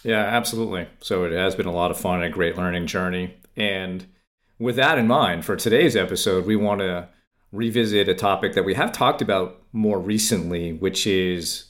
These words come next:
the, the idea of decision-making in tennis. That, that is,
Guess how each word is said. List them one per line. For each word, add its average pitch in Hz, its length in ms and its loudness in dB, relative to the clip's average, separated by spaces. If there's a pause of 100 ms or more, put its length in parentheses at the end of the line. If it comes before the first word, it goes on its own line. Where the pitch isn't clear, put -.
(120)
the, 85 500 -6 (220)
the 110 100 0
idea 95 220 0
of 80 80 -4
decision-making 92 800 -2 (440)
in 104 140 -6
tennis. 87 340 -4
That, 104 160 2
that 110 220 2
is, 107 360 -2